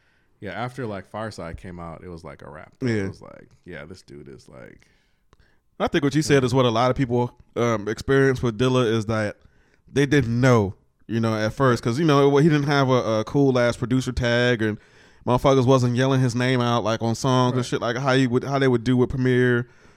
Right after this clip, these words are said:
Speaker 2: or Pete Rock or, you know, Timbaland or any of the other major producers at that time. Like, people wasn't really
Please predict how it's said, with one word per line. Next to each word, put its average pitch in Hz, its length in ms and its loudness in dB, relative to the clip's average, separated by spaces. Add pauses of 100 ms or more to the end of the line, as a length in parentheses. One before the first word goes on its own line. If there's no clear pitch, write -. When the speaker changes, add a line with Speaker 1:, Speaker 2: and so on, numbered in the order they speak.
(140)
Speaker 2:
or 101 100 -2
Pete 143 240 0
Rock 113 400 2
or, 98 360 -4
you 139 80 -4
know, 107 140 0
Timbaland 123 600 -2
or 107 100 -2
any 127 200 0
of 120 60 0
the 110 80 -4
other 120 220 0
major 120 320 0
producers 120 460 -4
at 107 60 -4
that 107 180 -4
time. 127 360 -6
Like, 101 160 -8
people 120 180 -4
wasn't 113 260 -2
really 107 180 -2